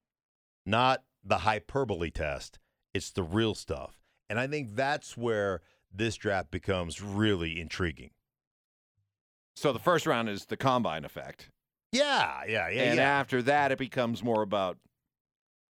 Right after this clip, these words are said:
Speaker 2: true evaluation.
Speaker 1: And I t-,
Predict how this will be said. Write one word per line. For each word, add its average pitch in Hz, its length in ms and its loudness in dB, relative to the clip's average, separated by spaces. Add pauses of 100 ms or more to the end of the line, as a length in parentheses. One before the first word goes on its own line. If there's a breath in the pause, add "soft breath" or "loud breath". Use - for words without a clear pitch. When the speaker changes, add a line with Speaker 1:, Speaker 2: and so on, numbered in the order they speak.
(100)
Speaker 2:
true 156 240 2
evaluation. 85 720 -4 (1400)
Speaker 1:
And 147 120 2
I 190 100 2
t-, 190 140 -2